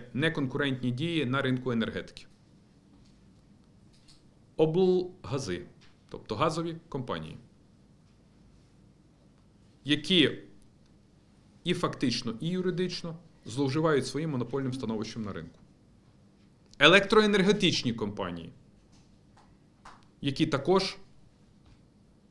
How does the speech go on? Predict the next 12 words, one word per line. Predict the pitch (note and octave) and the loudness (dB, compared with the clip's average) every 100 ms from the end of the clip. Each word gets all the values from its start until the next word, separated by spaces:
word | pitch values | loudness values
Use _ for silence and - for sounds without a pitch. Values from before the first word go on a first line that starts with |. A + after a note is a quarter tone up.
| _ _ _ | _ _ _
за | A2 D3+ | 2 4
окремими | D3 E3 D#3+ D3 | 6 4 4 0
експертними | - D#3 - C#3 C3 C3+ | -2 -4 -4 -6 -4 -2
оцінками, | C3 B2+ F#3 F3 C#3+ | -2 -2 -4 -4 -4
зловж-, | B2 B2+ B2 - A#2 | -2 -2 -4 -6 -6
зловживають | B2 C#3+ C3 D3+ E3+ D#3+ | -2 0 0 2 0 0
своїм | - C3 D3 | -4 -4 -2
монопольним | B2 B2+ B2+ A#2 | -4 -4 -4 -4
становищем | A2+ A2 G2 - G#2+ | -6 -6 -6 -6 -8
на | G2 | -8
ринку. | E2+ - - _ - - - - - - - - - _ - _ - - - - _ - - - _ - _ - - - - - - _ _ | -8 -12 -20 _ -20 -20 -20 -20 -20 -20 -20 -20 -20 _ -20 _ -20 -20 -20 -20 _ -20 -20 -20 _ -20 _ -20 -20 -20 -20 -20 -20 _ _
Тому | - F#3 F#3 D#3 B2 - | 4 6 8 8 4 -6